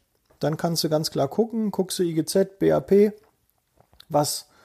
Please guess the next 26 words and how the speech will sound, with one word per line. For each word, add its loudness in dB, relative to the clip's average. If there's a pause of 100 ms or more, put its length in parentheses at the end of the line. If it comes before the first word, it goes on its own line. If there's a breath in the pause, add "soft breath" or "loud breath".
(340 soft breath)
sind 0
da 6
für -2
Entgeltgruppen 2
und -6
dann 0
weißt 0
du, 6
kannst -2
du -2
dich -2
einschätzen, -2
okay, 2
ich -4
falle 0
in -2
die -2
Entgeltgruppe 0
drei, 4 (1040)
dann -4
werde -2
ich -10
das -4
und -4
das -4
Geld, -2